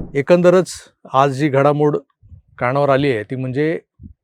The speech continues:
कोकणातले शिवसेना उबाटा गटाचे माजी आमदार राजन साळवी यांनी उबाटा गटाचा राजीनामा दिलाय प्राथमिक सदस्यत्वाचा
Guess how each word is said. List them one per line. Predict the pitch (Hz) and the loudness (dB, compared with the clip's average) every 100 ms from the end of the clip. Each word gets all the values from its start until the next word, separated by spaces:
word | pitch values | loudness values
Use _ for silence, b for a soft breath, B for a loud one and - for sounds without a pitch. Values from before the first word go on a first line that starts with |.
| - | 0
कोकणातले | 170 160 185 185 185 170 127 117 - _ _ _ _ _ - - | 2 2 4 2 4 2 2 -2 -14 _ _ _ _ _ -18 -6
शिवसेना | 147 156 143 156 156 | 0 0 2 0 2
उबाटा | 156 135 143 143 | 2 2 2 2
गटाचे | 135 131 135 147 143 156 | 0 -2 -2 0 0 -2
माजी | 143 123 113 131 | -6 -6 -4 -4
आमदार | 123 123 131 | -4 -6 -6
राजन | 135 - 120 113 127 | -4 -4 -4 -4 -8
साळवी | 123 123 147 110 - _ _ _ - | -4 -2 -2 -6 -12 _ _ _ -8
यांनी | 127 131 135 139 - _ _ - | -6 -2 -4 -6 -12 _ _ -14
उबाटा | 135 139 143 | -2 0 2
गटाचा | 135 127 135 143 | 0 0 0 0
राजीनामा | 110 117 117 107 | -2 -4 -8 -10
दिलाय | 98 101 - _ _ _ _ _ _ _ _ | -10 -16 -20 _ _ _ _ _ _ _ _
प्राथमिक | 127 120 127 120 113 | -4 -4 -4 -10 -10
सदस्यत्वाचा | 117 110 - 104 110 95 | -10 -10 -12 -16 -16 -18